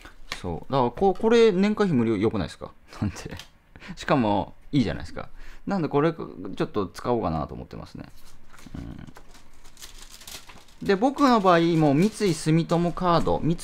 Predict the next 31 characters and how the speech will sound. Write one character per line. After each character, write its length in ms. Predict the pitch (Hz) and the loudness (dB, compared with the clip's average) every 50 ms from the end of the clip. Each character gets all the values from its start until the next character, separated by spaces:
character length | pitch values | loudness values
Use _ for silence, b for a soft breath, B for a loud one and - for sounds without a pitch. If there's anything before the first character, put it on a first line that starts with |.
| 190 196 | -2 -4
井 40 | 190 | -2
系 220 | - - 208 190 | 0 2 2 4
列 280 | 156 120 95 - - 92 | 4 2 0 -2 -2 2
が、 320 | 113 120 117 107 - - B B B B B B B | 4 6 6 6 4 0 B B B B B B B
え 580 | - 76 67 78 82 57 55 57 53 53 53 80 | -6 -4 -2 -2 -2 -2 -4 -6 -8 -8 -4 -2
ー、 0 | |
三 300 | 113 139 135 - 190 196 | -2 -2 0 0 -2 -2
井 20 | |
住-、 280 | 170 - 190 196 185 - - - - - - - - 67 67 - | -2 -2 -4 -4 -4 -6 -8 -12 -12 -12 -12 -12 -14 -12 -8 -4
今 240 | - 180 156 107 87 | -2 0 0 0 0
ね、 180 | 78 67 - - | 0 -2 -4 -2
こ 80 | - | 2
の 120 | 175 - 147 | 2 4 4
ア 80 | 220 | 2
プ 140 | 226 - 247 | 2 0 0
リ 80 | 196 135 | 2 2
で 120 | 110 95 | 2 0
管 260 | - - 156 156 135 | 0 0 0 2 2
理 80 | 101 87 | 0 0
で 120 | 90 92 | -2 -4
き 100 | - - | -4 -2
る 120 | - 92 80 | -2 -2 -2
ん 100 | 76 58 | -4 -4
で 60 | - | -6
す 100 | - - | -8 -6
け 100 | 85 76 | -6 -6
ど 100 | 69 65 | -4 -4
も、 380 | 78 104 117 110 92 76 - B B B B B B | -2 0 0 0 0 -2 -4 B B B B B B
三 120 | 156 202 | -4 -4
井 260 | 196 - 170 160 135 | -2 -2 -2 -2 -2
住-、 420 | - - - 113 117 123 120 110 | 0 0 2 2 4 2 2 0